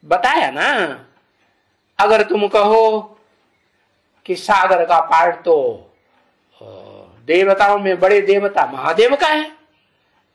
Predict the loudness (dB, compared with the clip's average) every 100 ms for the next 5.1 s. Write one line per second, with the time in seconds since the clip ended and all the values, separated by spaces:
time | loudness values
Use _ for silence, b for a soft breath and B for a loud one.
0 | _ -8 -6 -4 0 0 -2 -2 -2 -2
1 | 0 0 0 0 -2 -4 -4 -2 -2 -2
2 | -2 -2 -4 -6 -4 -2 -4 -4 -8 -6
3 | -4 -4 -6 -10 -8 -2 2 4 2 2
4 | 2 2 0 -2 -4 -2 0 2 2 2
5 | 2